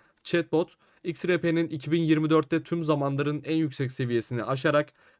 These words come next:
benzeri görülmemiş yüksekliklere ulaşacağını iddia etti denmiş. X R P roller coaster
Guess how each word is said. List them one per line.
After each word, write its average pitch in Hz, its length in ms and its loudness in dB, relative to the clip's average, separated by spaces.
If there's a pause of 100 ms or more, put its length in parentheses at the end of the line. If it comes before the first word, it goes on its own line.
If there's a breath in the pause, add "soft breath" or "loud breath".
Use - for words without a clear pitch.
benzeri 143 420 2
görülmemiş 139 600 0
yüksekliklere 135 720 -2
ulaşacağını 123 800 0 (200 soft breath)
iddia 131 440 0
etti 147 360 -4
denmiş. 107 520 -6 (720)
X 135 300 -6
R 180 120 2
P 202 220 2
roller 180 340 2
coaster 180 420 -2